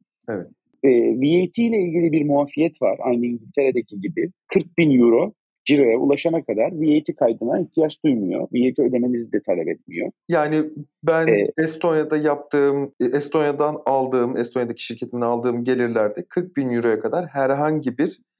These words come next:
Speaker 1: K D V ödemiyorum.
Speaker 2: K D V ödemiyorsunuz. Numaranız dahi yok. K D V I D'yi de edinmiyorsunuz. Yani K D V numaranız da yok.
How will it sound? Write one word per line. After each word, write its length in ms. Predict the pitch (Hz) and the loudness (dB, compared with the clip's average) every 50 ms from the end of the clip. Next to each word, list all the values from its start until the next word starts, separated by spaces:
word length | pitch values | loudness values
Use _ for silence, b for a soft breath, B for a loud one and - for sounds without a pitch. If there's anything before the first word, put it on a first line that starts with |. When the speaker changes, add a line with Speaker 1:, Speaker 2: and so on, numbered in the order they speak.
| _ _ _ _ _ - | _ _ _ _ _ -6
Speaker 1:
K 240 | - 170 151 135 135 | -2 0 0 2 2
D 120 | - 127 | 2 2
V 60 | 151 | 2
ödemiyorum. 480 | 170 156 - 139 120 107 95 92 92 - _ _ _ _ - | 2 2 2 0 0 0 -2 -4 -6 -10 _ _ _ _ 2
Speaker 2:
K 180 | 208 185 151 | 2 2 4
D 120 | 139 139 185 | 4 2 2
V 80 | 226 | 2
ödemiyorsunuz. 680 | 214 196 160 175 151 123 110 98 - - 156 214 262 - | 2 2 2 0 0 0 -2 -4 -6 -6 -8 -6 -4 -2
Numaranız 480 | 220 214 214 208 202 202 196 185 143 120 | 0 2 2 2 2 2 0 0 0 0
dahi 240 | 120 - 160 147 | 0 0 0 0
yok. 180 | 123 165 226 - _ _ _ | 0 0 -2 -4 _ _ _
K 160 | 156 135 120 | 0 0 2
D 140 | 127 127 123 | 2 0 0
V 300 | 127 127 - 143 131 120 | 0 -2 0 0 0 0
I 80 | 117 117 | 0 0
D'yi 220 | 123 123 127 120 | 0 0 0 2
de 160 | 113 107 98 - | 2 0 0 -2
edinmiyorsunuz. 540 | 95 101 101 101 95 95 90 - - 95 95 | -6 -8 -8 -6 -6 -6 -6 -8 -8 -6 -4
Yani 160 | 98 92 87 | -2 -2 -2
K 160 | - 107 98 | 0 0 0
D 80 | 104 104 | 2 2
V 80 | 104 107 | 0 0
numaranız 480 | 107 101 98 98 98 98 92 87 82 | 0 0 0 0 0 0 -2 -2 -4
da 60 | - | -4
yok. 220 | 78 101 147 226 | -4 -2 -2 -4